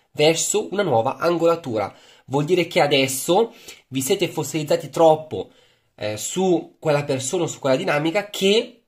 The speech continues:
siete un po', diciamo, accecati, non riuscite a guardare e a percepire la realtà dei fatti così com'è. Quindi dovete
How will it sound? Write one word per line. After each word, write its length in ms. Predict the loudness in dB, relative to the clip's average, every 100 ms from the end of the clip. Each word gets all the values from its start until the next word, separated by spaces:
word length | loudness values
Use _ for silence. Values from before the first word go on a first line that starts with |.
| _
siete 240 | -10 -4
un 160 | -2 0
po', 120 | 0
diciamo, 320 | 0 -4 -2
accecati, 640 | -2 -2 -6 -2 -2 -2
non 120 | -6 -6
riuscite 400 | -6 -8 -2 -2
a 60 |
guardare 680 | 2 0 2 2 2 -2 -6
e 380 | -8 -6 -8 _ _ _ -8
a 180 | -4 -2
percepire 440 | -4 -8 -4 -2
la 100 | -2
realtà 600 | -2 -4 -2 2 2 0 -12 _ _ _
dei 200 | -8 -6
fatti 680 | -2 -2 -2 -8 -10 -10 -8
così 280 | -4 -4 -4
com'è. 380 | -4 0 0 -2
Quindi 400 | -2 0 0 -2
dovete 640 | -2 2 0 2 -2 -2